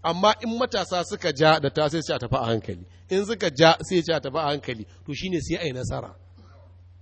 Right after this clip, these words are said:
Tsuntsu ne mai fiffike biyu, fiffike ɗaya matashi, fiffike ɗaya dattijo. Shi sa sanda aka yi Badar, suka tada tsiya matasa suka ce,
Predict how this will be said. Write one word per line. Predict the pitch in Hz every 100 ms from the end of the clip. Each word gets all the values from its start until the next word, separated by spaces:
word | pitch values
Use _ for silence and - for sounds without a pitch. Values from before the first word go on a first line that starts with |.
| - - - -
Tsuntsu | - 240 233 233 262
ne | 233
mai | 185 156
fiffike | 135 - 196 175 135
biyu, | 123 131 127 - - -
fiffike | 196 - - 202 -
ɗaya | 202 190 190 - -
matashi, | 165 185 175 135 139
fiffike | 196 214 226 208
ɗaya | 190 190 185 - - -
dattijo. | 165 - 175 165 139
Shi | 110 202
sa | 220 196
sanda | 233 233 202
aka | 196 170
yi |
Badar, | 135 170 156 127 - -
suka | - 180 170
tada | 165 175 160
tsiya | - 147 156
matasa | 170 156 131 143
suka | 156 151
ce, | - 139